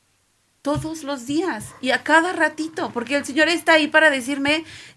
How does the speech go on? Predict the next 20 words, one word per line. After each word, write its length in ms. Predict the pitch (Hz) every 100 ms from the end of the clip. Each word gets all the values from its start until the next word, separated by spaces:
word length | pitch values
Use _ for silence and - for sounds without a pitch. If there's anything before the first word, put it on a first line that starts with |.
| -
"Sí, 180 | 294 277
ya 180 | 226
te 80 | 226
equivocaste 760 | 269 269 262 247 247 247 262 254
hoy 200 | 226 233
y 80 | 254
te 100 | -
equivocaste 440 | 214 214 233 226 269
hace 120 | 247
cinco 280 | - 233 240
minutos, 420 | 233 233 233 185
pero 200 | 220 214
¿sabes 260 | 269 302 302
una 220 | 269 262
cosa? 340 | 226 247 349 -
¿Quieres? 360 | 254 269 480 -
Venga, 320 | 277 - -
vámonos 300 | - 262 311
otra 160 | 294 302
vez. 200 | 392